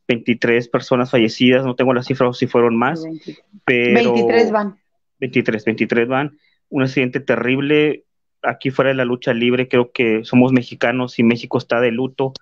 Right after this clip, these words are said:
Speaker 1: Terrible tragedia, así que de parte de Cuatro Esquinas les mandamos nuestras más sentido pésames, condolencias. Creo que no hay palabras para descri-,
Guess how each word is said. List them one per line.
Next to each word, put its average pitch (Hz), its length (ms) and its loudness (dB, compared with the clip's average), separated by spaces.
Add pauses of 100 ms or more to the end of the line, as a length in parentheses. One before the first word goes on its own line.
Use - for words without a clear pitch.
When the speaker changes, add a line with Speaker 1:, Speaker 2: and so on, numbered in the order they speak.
(400)
Speaker 1:
Terrible 123 480 -2
tragedia, 123 480 0
así 123 240 -6
que 131 80 0
de 120 80 4
parte 120 260 -2
de 120 80 2
Cuatro 123 240 -2
Esquinas 135 680 -2
les 123 200 0
mandamos 117 420 0
nuestras 113 320 -2
más 113 460 -4 (720)
sentido 127 580 0
pésames, 143 560 -2
condolencias. 131 760 0
Creo 127 200 -2
que 131 100 0
no 120 60 4
hay 120 80 2
palabras 120 380 0
para 113 200 -2
descri-, 107 460 -2